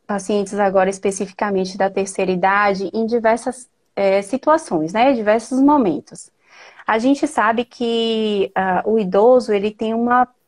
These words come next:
de fato, uma propensão. Ele chega num determinado momento da vida onde, por exemplo,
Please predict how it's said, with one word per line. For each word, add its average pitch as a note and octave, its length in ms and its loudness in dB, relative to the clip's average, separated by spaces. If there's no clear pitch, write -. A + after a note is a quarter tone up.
de B3 220 -2
fato, G3 420 0
uma G#3+ 160 -2
propensão. C4 600 -2
Ele G3+ 140 -4
chega D4+ 300 2
num C4 140 2
determinado G#3+ 540 0
momento G3 400 -4
da F#3 140 0
vida A3+ 420 -2
onde, A3 160 -6
por B3+ 160 0
exemplo, A#3 540 2